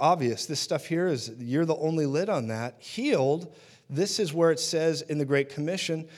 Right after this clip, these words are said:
the prayer of faith, as James says, will save the sick or heal the sick. Lay hands on the sick, the Great Commission says, and they will recover. Right? Anoint the sick with oil. They'll recover.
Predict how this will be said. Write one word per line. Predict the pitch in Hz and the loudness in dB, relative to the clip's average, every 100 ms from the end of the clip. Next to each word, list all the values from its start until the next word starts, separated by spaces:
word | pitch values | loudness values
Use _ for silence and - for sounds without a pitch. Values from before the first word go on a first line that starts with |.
| - - | -8 -4
the | 139 | -4
prayer | - 175 170 | 2 4 4
of | 131 | 2
faith, | - 202 165 165 160 - - _ _ - | -4 -4 -2 -4 -8 -20 -20 _ _ -4
as | 131 - | -4 -2
James | 147 170 175 | -2 -2 -2
says, | 165 143 127 | 0 0 -2
will | 135 135 | -4 -2
save | - - 175 185 165 | -2 0 2 0 -2
the | 139 | -4
sick | - 143 143 | -2 -2 -2
or | 131 | -6
heal | - 190 214 | -4 -2 0
the | 160 | 0
sick. | - - 123 147 - - - | -4 -2 -2 -2 -6 -20 -10
Lay | 139 165 | 2 2
hands | 151 175 214 185 | 2 -2 0 -2
on | 160 | -2
the | |
sick, | 135 - 156 | 0 0 -2
the | 147 | 0
Great | 135 139 | 0 0
Commission | 143 160 165 185 | -2 -4 -4 -6
says, | - 147 123 | -2 -2 -2
and | 143 139 | -4 0
they | 156 | 0
will | 165 165 165 165 - - 165 | 2 4 4 0 -4 -12 -6
recover. | 170 - 247 147 101 - - _ _ _ _ _ _ _ _ _ _ | -4 -4 -6 -8 -12 -16 -20 _ _ _ _ _ _ _ _ _ _
Right? | 117 131 208 - - _ - - _ _ | -4 -4 -4 -8 -20 _ -20 -20 _ _
Anoint | 117 127 143 | -6 -4 -4
the | 147 | -6
sick | - 175 170 | -6 -6 -6
with | 147 | -2
oil. | 175 123 | 0 0
They'll | 123 135 | -2 -2
recover. | 147 151 - 196 165 107 | -2 -4 -2 -2 -2 -6